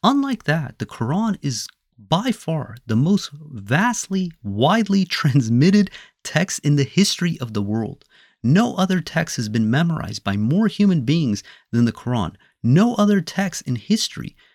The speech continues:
has been so well preserved as that of the Quran. Meaning if someone wants to, you know, create a quote unquote surah like this, the challenge is, will they still, will people still be acting upon and memorizing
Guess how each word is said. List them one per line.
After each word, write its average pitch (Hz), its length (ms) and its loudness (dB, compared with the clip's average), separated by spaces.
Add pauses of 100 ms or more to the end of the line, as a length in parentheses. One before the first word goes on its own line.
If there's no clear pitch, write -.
has 117 180 -4
been 139 160 2
so 190 220 -2
well 208 240 2
preserved 113 840 -2
as 110 140 -2
that 120 200 0
of 110 80 -6
the 101 80 -10
Quran. 98 420 -6 (380)
Meaning 202 220 6
if 151 100 0
someone 220 340 0
wants 202 280 -2
to, 123 340 -2
you 120 160 0
know, 101 80 0
create 160 500 -2
a 101 140 -4
quote 143 240 -4
unquote 131 260 -6
surah 143 320 -2
like 131 300 -4
this, - 340 -14 (420)
the 127 80 0
challenge 254 460 0
is, 92 260 -4 (280)
will 226 280 2
they 196 160 2
still, 190 340 0
will 151 220 0
people 208 320 0
still 180 260 0
be 160 280 0 (320)
acting 170 380 0
upon - 400 -10
and 120 140 -4
memorizing 135 760 2